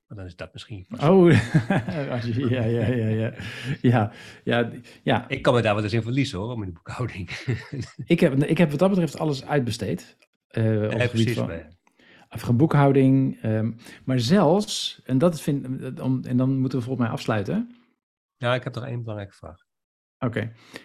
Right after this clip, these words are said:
Speaker 2: Mijn mailtjes schrijf ik zelf. Dat vind ik belangrijk. Maar het inplannen en het versturen, dat doet mijn V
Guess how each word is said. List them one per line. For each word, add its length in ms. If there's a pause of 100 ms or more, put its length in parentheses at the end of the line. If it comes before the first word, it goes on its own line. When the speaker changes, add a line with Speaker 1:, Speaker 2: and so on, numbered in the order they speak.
(1000)
Speaker 2:
Mijn 280
mailtjes 360
schrijf 240
ik 100
zelf. 580 (240)
Dat 140
vind 140
ik 60
belangrijk. 720 (680)
Maar 160
het 220 (140)
inplannen 640
en 100
het 160
versturen, 880 (460)
dat 180
doet 160
mijn 180
V 40